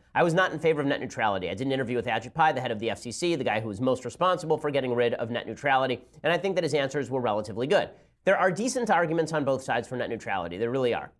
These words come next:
Okay, I'm gonna try and be as objective as possible about this and lay out the argument for one side and then lay out the argument for the other side and then tell you why I come down on the side that I come down. Basically, here's how it works. You order your internet from Verizon. Verizon is an internet service provider. Netflix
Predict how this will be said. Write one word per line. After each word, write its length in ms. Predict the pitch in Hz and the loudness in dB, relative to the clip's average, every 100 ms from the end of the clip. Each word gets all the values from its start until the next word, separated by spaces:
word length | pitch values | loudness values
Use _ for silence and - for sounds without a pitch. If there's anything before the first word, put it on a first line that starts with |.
| _ | _
Okay, 120 | 135 | -4
I'm 40 | 139 | 0
gonna 140 | 143 | 0
try 180 | 147 175 | 2 2
and 100 | 165 | 2
be 60 | |
as 100 | 147 | 0
objective 340 | 127 151 151 147 | -2 -2 -2 -4
as 80 | - | -2
possible 360 | 127 117 131 | -2 -2 -4
about 220 | 113 113 | 0 0
this 160 | 175 180 | 0 -4
and 100 | 135 | -2
lay 100 | 135 | 0
out 120 | 135 | 0
the 100 | 131 | 2
argument 300 | 131 123 117 | 0 0 -2
for 80 | 131 | 0
one 180 | 143 196 | 0 2
side 240 | 202 202 | 4 2
and 80 | 160 | 2
then 140 | 131 | 0
lay 100 | 131 | 2
out 140 | 135 135 | 2 2
the 80 | 127 | 0
argument 280 | 123 123 | 0 -2
for 80 | 127 | -4
the 100 | 123 | 0
other 160 | 151 156 | 2 2
side 360 | 160 156 147 - _ - | 4 2 2 -8 _ -4
and 80 | 135 | -2
then 80 | |
tell 160 | 131 143 | 0 0
you 80 | 131 | 2
why 220 | 120 117 | 2 2
I 60 | 123 | 0
come 200 | 131 113 | -4 -4
down 220 | 113 107 | -2 -2
on 80 | 107 | -4
the 80 | |
side 220 | 101 98 101 | -4 -4 -4
that 100 | 90 | -6
I 80 | |
come 160 | 95 101 | -6 -6
down. 240 | 101 65 - _ _ _ - - 123 | -6 -8 -14 _ _ _ -18 -8 2
Basically, 460 | 208 214 - 170 | 2 2 -2 -2
here's 220 | 143 143 | 0 0
how 160 | 139 117 | 2 0
it 80 | 82 | 0
works. 280 | 69 - _ _ _ _ _ 147 | -6 -10 _ _ _ _ _ 0
You 320 | 208 233 - | 2 2 2
order 240 | 156 156 | 2 4
your 140 | 151 127 | 2 2
internet 420 | 113 123 117 - | 0 -2 -2 -2
from 180 | 120 104 | -4 -2
Verizon. 440 | 110 92 78 65 - 123 | 0 0 -2 -10 -12 0
Verizon 440 | 147 180 185 190 - | 4 4 2 -2 0
is 160 | 151 | 0
an 80 | 139 | 0
internet 380 | 120 131 123 - | -4 -2 -4 -4
service 260 | 120 110 - | -4 -4 -6
provider. 480 | 127 113 104 73 - _ - | -2 0 0 -4 -16 _ 0
Netflix 480 | 214 226 160 139 | 0 2 0 0